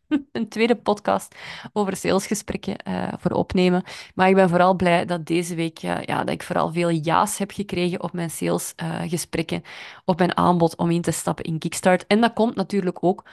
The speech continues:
omdat die mensen hebben deelgenomen aan mijn vierdaagse challenge vorige week, waardoor dat zij mij vier dagen hebben bezig gezien, hè. Want zo had ik iemand en die zei, ja, eh, ik zei, "Heb je nog vragen voor mij?" En ze zei, "Ja, ik heb u nu vier dagen bezig gezien.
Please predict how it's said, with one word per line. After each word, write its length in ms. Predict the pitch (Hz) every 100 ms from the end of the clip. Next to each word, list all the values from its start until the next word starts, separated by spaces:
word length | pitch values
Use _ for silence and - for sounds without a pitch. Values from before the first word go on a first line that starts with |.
| - - -
omdat 300 | - 190 185
die 120 | 190
mensen 360 | 165 165 170 185
hebben 260 | 170 160 151
deelgenomen 640 | 170 190 175 175 170 170
aan 300 | - 170 175
mijn 220 | 165 156 160
vierdaagse 760 | 175 185 170 170 185 - 160 _
challenge 480 | - 170 175 170 156 -
vorige 420 | - 175 254 240
week, 240 | 202 214 - - - - -
waardoor 380 | - 196 190 196
dat 120 | 202
zij 180 | - 196
mij 180 | 180 170
vier 280 | - 185 175
dagen 280 | 175 170 160
hebben 220 | 156 147
bezig 340 | 160 170 165
gezien, 300 | 165 151 151
hè. 80 | 170
Want 240 | 165 165 -
zo 100 | 160
had 140 | 160
ik 100 | 165
iemand 380 | - 165 160 160
en 120 | 165
die 120 | 160
zei, 160 | 156 156
ja, 180 | 156 - _ _ _ _ _ -
eh, 280 | 175 170 160
ik 100 | 127
zei, 160 | - -
"Heb 120 | -
je 100 | -
nog 140 | -
vragen 340 | - 170 208 196
voor 140 | 175
mij?" 220 | 170 160
En 160 | - 175
ze 80 | 147
zei, 120 | 160
"Ja, 80 | -
ik 120 | -
heb 100 | 165
u 100 | 165
nu 180 | 160 160
vier 340 | 156 156 185
dagen 340 | 170 165 165 156
bezig 320 | 156 175 190
gezien. 340 | 170 151 165